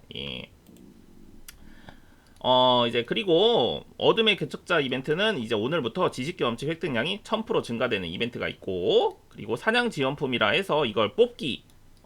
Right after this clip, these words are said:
어, 뽑기를 통해서 이제 얻는 겁니다. 뽑기는 매일 여섯 시부터 열두 시까지 이제 진행이 되고요. 감원당 일일 일 회 진행이 가능합니다.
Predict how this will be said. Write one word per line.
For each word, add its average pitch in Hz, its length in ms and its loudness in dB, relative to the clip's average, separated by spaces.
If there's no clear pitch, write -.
어, - 160 -8
뽑기를 202 400 -2
통해서 160 680 0
이제 104 100 -8
얻는 92 240 -4
겁니다. - 380 -6
뽑기는 247 680 2
매일 156 400 4
여섯 147 220 4
시부터 185 640 0
열두 165 240 -2
시까지 202 280 0
이제 139 160 -6
진행이 151 300 -8
되고요. 120 460 -2
감원당 165 480 -2
일일 226 280 -2
일 208 160 -4
회 220 120 -2
진행이 143 420 -6
가능합니다. 104 580 -6